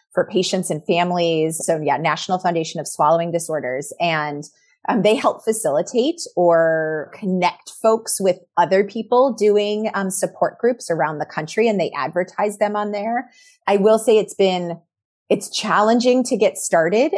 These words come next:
And then we've kind of fizzled because of covid, understandably, that in the era of covid, people have been much more hesitant to go out. But we've always had our support group is open to individuals with dysphagia, as well as adult caregivers caring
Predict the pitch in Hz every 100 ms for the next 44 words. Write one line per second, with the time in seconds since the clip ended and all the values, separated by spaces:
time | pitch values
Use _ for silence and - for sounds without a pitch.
0 | - 185 190 180 175 185 196 202 220 226
1 | 247 - 202 202 220 233 233 214 311 -
2 | 165 151 160 165 170 175 - 165 156 160
3 | 160 139 139 165 143 139 - - 175 170
4 | 165 175 180 - 170 170 165 160 160 165
5 | 165 170 165 - 175 175 160 160 180 160
6 | - 165 156 143 156 151 - - - -
7 | - _ - 185 170 175 196 208 220 220
8 | 220 220 185 190 190 180 185 - 190 180
9 | 175 190 165 180 175 175 170 - - 180
10 | 165 170 180 214 240 233 233 233 - 214
11 | 208 233 269 - _ _ 196 185 175 185
12 | 190 - 185 170 170 180 190 190 - 180
13 | 180 175 208 349 - - _ 160 - 196
14 | 185 185 180